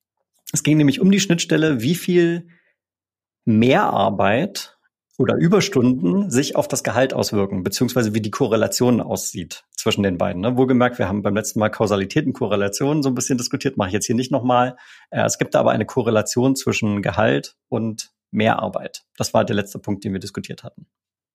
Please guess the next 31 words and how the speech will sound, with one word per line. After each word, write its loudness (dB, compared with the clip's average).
Genau, 4
es 2
war 4
tatsächlich 2
so, 2
dass 0
da 2
eine 2
Korrelation 2
besteht. 0
Also -2
die -2
haben 2
hier, 0
reden 2
von -2
Crunch 2
Weeks. 0
Als -4
Erinnerung, 2
Crunch -4
Week 0
ist -8
eine 2
Woche, 0
die -2
länger 0
als -2
fünfundfünfzig -6
Arbeitsstunden 0
beinhaltet. -2